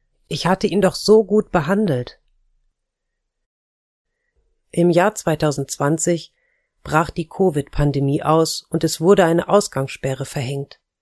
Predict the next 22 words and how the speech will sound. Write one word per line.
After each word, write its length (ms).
Mein 300
Sohn 400
und 160
meine 180
Schwiegertochter 800
blieben 400
zu 240
Hause, 420
um 160
sich 180
um 80
ihre 220
Tochter 380
zu 120
kümmern, 540
und 160
ich 220
hatte 180
viel 260
Zeit 320
zum 200
Fahrlernen. 720